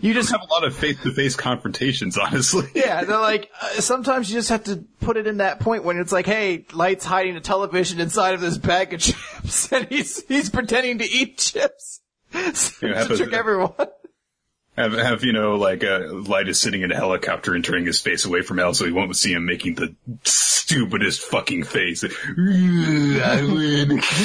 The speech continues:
Speaker 2: <laughs> Exactly as planned." <laughs>
Speaker 1: I, I didn't stumble around or anything to this answer.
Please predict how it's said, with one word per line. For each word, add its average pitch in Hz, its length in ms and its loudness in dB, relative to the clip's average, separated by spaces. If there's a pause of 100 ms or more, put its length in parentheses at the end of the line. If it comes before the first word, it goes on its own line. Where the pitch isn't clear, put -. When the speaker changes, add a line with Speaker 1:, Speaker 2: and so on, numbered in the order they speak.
(840)
Speaker 2:
<laughs> 214 100 2
Exactly 175 800 2
as 156 140 2
planned." 147 720 2
<laughs> - 920 -2
Speaker 1:
I, 226 220 2 (320)
I 214 160 2
didn't 202 220 -6
stumble 208 520 0
around 208 360 2
or 226 80 4
anything 190 380 0
to 151 80 -4
this 202 220 0
answer. 151 520 -2